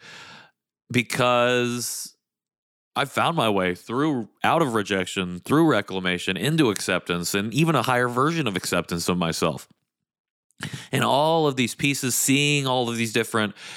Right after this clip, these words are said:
Asians and Asians Amer-, and <laughs> Asian, seeing all of the different people that make up our community be successful in so many different ways is just so invigorating, and it's so inspiring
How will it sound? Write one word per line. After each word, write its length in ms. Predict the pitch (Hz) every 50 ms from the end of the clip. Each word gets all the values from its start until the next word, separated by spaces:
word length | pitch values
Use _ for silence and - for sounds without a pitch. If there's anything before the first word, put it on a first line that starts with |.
| - - -
Asians 340 | - 123 113 117 117 104 113
and 80 | 110
Asians 320 | 110 110 107 110 110 104 101
Amer-, 300 | 101 104 104 104 107 -
and 160 | - 107 107 113
<laughs> 60 | -
Asian, 380 | - - - - - - - - - - - - - - -
seeing 340 | - - - 165 185 185 180
all 320 | 165 123 135 139 147 151 151
of 100 | 143 131
the 80 | 139
different 360 | 131 135 127 123 - 123 104
people 260 | 87 110 110 92 107 104
that 100 | 104 98
make 180 | 101 104 95
up 100 | 98 -
our 120 | 107 98 95
community 640 | - 98 98 98 98 98 92 95 95 85 82 - _ _ _ -
be 220 | 104 117 120 123 123
successful 640 | - - 107 - - 107 104 98 - - 101 98
in 60 | 92
so 280 | 87 - - - 117 123
many 160 | 123 117 110
different 360 | 101 104 98 - 101 85 -
ways 400 | 82 87 92 92 87 85 80 78
is 220 | 71 82 101 95 -
just 380 | - - 123 127 123 - - - - - - _ _ _ _ _
so 380 | - - - 120 120 127 131 131
invigorating, 680 | 120 104 95 98 92 98 104 107 110 117 120 113 113
and 80 | 107 101
it's 140 | 95 90 -
so 340 | - - - 110 113 113 110
inspiring 680 | 104 92 - - 90 90 90 90 92 95 98 98 95